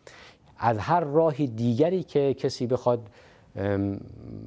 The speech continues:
به سوی نجات حرکت کنه، به سوی خداوند حرکت کنه، در حقیقت بنابر باور مسیحیان بیراهه هست. ام، شاید به همین دلیل هم می‌شود گفت که، اه، در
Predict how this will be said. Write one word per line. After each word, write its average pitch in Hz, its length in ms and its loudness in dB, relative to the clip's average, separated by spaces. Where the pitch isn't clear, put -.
به 101 100 -4
سوی 113 560 0
نجات 98 640 0
حرکت 87 480 -4
کنه، 78 240 -10
به 76 120 -8
سوی 113 300 0
خداوند 107 600 -2
حرکت 95 480 -4
کنه، 147 300 -4
در 135 220 -2
حقیقت 113 540 0
بنابر 113 500 0
باور 104 500 2
مسیحیان 113 720 0
بیراهه 92 680 0
هست. - 200 -12
ام، 95 520 -2
شاید 143 480 0
به 117 80 4
همین 170 320 -2
دلیل 117 320 2
هم 113 200 0
می‌شود 104 600 -2
گفت 120 300 -4
که، 117 300 2
اه، 85 340 -4
در 87 380 -6